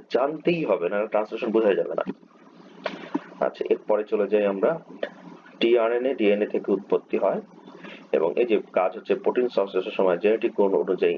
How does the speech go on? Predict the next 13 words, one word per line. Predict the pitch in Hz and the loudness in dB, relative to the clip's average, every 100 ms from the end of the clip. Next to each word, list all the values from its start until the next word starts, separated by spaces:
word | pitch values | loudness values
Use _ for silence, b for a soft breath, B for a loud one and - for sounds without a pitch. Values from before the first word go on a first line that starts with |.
| - | -2
অ্যামিনো | 90 139 151 131 | -4 -2 -2 -2
অ্যাসিডকে | 113 - - 92 | -2 -4 0 0
মেসেঞ্জার | 92 95 127 120 110 | 0 -2 -4 0 2
আরএনএ | 87 92 87 | 2 0 0
অণুতে | 87 87 85 85 | 0 0 0 -4
স্থানান্তর | - 85 85 85 - | 0 0 0 0 0
করাই | 78 76 | 0 0
হচ্ছে | 85 - - 214 - B B B - | -2 -2 -2 -2 -10 B B B 0
টিআরএনএ | 87 82 82 | 2 2 0
এর | 82 | -6
প্রধান | - 80 82 | -4 -2 -2
কাজ। | - - - - - - - - - - - _ - - - - B B B B B B B | -2 -6 -6 -12 -16 -16 -20 -18 -12 -12 -12 _ -20 -20 -20 -14 B B B B B B B
এবং | - - 127 110 156 | -2 0 2 0 0